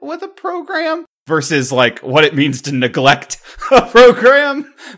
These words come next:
per se, because obviously that is terrifying. You know, don't view your real-world relationship with pets as, uh, only a, a computer because, you know, it's mean to hurt animals. That's a terrible thing to do.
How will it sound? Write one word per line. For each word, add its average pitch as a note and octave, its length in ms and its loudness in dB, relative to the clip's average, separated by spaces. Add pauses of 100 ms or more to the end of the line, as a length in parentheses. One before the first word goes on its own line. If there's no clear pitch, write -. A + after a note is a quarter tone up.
per B3+ 200 0
se, C4 420 2
because D#3+ 360 -4
obviously C3 420 -4
that A#2 320 -2
is A2+ 380 -8
terrifying. C#3+ 680 0
You B2 100 -4
know, A#2 80 -4
don't C#3+ 220 -4
view F#3+ 120 -6
your C#3+ 200 -4
real-world B2 480 -4
relationship A2 720 -10
with - 160 -16
pets A2+ 480 -6
as, G#2+ 400 -10
uh, A2 160 -10 (120)
only A2+ 320 -12
a, G#2+ 140 -10 (100)
a A#2+ 80 -12
computer A2+ 580 -14
because, G2+ 500 -16 (300)
you A2 140 -18
know, G2 280 -16 (320)
it's - 320 -20
mean A#2+ 300 -10
to G#2 180 -14 (400)
hurt - 280 -16
animals. A2+ 540 -14
That's - 220 -18
a A2+ 40 -16
terrible A#2+ 320 -6
thing A#2+ 200 -8
to A2 100 -10
do. C3+ 280 -10